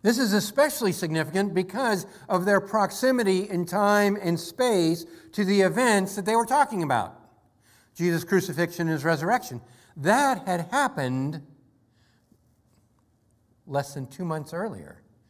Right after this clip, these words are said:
when they started preaching about it. Two months. Do you remember things that happened two months ago? Give me some kind of confidence here.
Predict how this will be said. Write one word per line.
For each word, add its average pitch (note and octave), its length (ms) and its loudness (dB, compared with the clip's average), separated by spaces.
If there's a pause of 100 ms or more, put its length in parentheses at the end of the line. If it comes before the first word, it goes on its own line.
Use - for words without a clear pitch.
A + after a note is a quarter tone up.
when D#3 160 -2
they C#3+ 100 -2
started C3+ 500 0
preaching B2+ 380 -12
about E2 240 -18
it. - 100 -20 (800)
Two A3+ 160 -2
months. A3+ 600 -2 (2250)
Do C3 80 -6
you E3 80 -2
remember C#3+ 500 0
things F#3+ 360 -4
that E3 100 -4
happened F3+ 560 -6
two F3 160 -8
months F3 300 -6
ago? F#3+ 340 -10 (1800)
Give D3+ 160 -6
me D3 160 -4
some C#3+ 320 -6
kind C3 200 -6
of A#2 80 -12
confidence F#2+ 540 -10
here. D2+ 300 -16